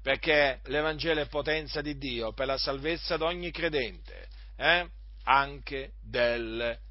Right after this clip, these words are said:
giudeo o ebreo che crede. Quindi che siano esortati anche i giudei o ebrei, eh, a ravvedersi e a credere nel Signore Gesù Cristo.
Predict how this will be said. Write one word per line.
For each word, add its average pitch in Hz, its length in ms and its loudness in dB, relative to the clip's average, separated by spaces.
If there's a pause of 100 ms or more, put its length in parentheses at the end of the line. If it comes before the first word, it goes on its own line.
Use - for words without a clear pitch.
(120)
giudeo 107 840 -8
o 113 180 -6
ebreo 104 640 -8 (140)
che 160 220 4
crede. 143 540 6 (260)
Quindi 269 420 10
che 220 140 12
siano 320 320 10
esortati 208 1120 10
anche 202 500 8 (240)
i 160 120 -4
giudei 175 420 6
o 190 60 6
ebrei, 240 560 8 (260)
eh, 190 280 6
a 147 240 10
ravvedersi 185 880 6
e 147 100 2
a 151 80 6
credere 117 600 -4
nel 143 160 -2
Signore 156 640 -4
Gesù 151 300 -6
Cristo. 156 560 -4